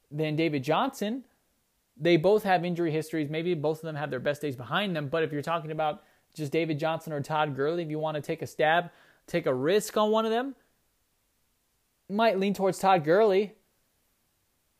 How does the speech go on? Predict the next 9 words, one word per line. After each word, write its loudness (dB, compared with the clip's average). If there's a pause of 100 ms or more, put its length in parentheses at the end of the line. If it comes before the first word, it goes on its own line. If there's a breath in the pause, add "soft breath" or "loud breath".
(500)
And -2
they -2
don't -4
even -4
have -4
a 0
deal -4
in -6
place. -10